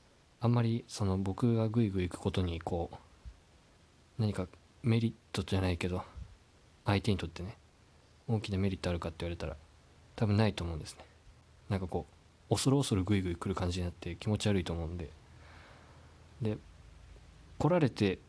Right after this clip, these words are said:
来られたら僕それをすごい歓迎して、解説してっていうのめちゃくちゃ得意なんで、そっちを、の方を、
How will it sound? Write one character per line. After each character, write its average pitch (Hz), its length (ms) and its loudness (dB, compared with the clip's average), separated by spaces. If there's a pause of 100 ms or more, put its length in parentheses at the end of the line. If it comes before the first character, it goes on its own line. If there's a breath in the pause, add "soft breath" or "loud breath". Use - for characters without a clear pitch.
(140)
来 156 100 4
ら 185 80 6
れ 156 120 4
た 101 100 4
ら 95 80 6
僕 92 200 0
そ 95 120 2
れ 95 80 6
を 92 100 4
す - 120 -4
ご 95 140 4
い 82 60 -8 (600)
歓 107 240 2
迎 98 140 4
し - 100 -2
て、 95 220 2 (760)
解 101 180 2
説 92 220 -2
し - 100 -2
て 87 100 -4
っ 85 40 -6 (680)
て 127 100 2
い 117 40 6
う 110 40 4
の 104 60 4
め 95 120 2
ち - 80 0
ゃ - 20 0
く 107 60 -4
ち - 60 2
ゃ 101 40 2
得 - 240 0
意 101 40 4
な 85 120 0
ん 82 100 -6
で、 78 140 -10 (420)
そ - 140 -4
っ 147 100 -8
ち - 160 4
を、 139 160 4 (1600 loud breath)
の 131 120 2
方 117 120 4
を、 101 340 4